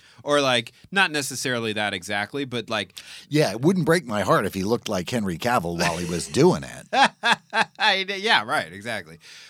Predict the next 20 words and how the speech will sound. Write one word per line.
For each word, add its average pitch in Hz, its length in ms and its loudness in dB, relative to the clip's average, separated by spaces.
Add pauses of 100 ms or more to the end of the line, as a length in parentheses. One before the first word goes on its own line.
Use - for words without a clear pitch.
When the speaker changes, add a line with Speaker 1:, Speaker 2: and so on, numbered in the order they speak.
(140)
Speaker 1:
But, 131 160 -4
you 156 100 -6
know, 143 100 0
I 147 140 4
have 190 240 2
a, 117 300 -2
I 151 160 0
don't, 156 440 -4
I 131 160 -8
don't 151 280 -8
need 107 180 -8
that. 76 240 -14 (380)
I, 139 320 2
I - 20 -2
would 160 180 -10
be 139 120 -10
perfectly 165 560 -10
happy 131 320 -4
to 117 100 -10
be, 107 480 -6